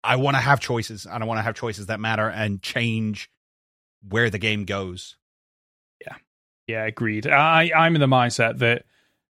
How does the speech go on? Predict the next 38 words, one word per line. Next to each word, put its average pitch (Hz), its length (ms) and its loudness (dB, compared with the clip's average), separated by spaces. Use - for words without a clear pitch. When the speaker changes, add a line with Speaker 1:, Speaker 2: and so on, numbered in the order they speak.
Speaker 2:
if - 500 2
the 127 160 0
dialogue 151 520 4
options 135 280 2
aren't 135 280 4
gonna 135 120 4
make 131 200 4
a 131 40 2
difference, 123 380 0
just - 300 -8
don't 117 220 0
put 127 140 -4
them 117 120 -2
in 110 140 -2
there. 113 300 2
Like, 139 220 6
Speaker 1:
Mm-hmm. 165 180 0
Speaker 2:
and 143 100 4
I, 143 60 6
I, 160 240 4
and 151 200 4
I 156 60 6
get, 190 300 4
I 160 160 4
know 160 220 6
why 151 240 6
they 143 100 4
do 127 160 2
that, 120 120 2
because 113 180 -6
you've 120 100 0
got 123 140 -2
silent 151 320 2
protagonists, 113 520 0
so 123 60 0
they 113 120 0
have - 340 -2
to 117 400 0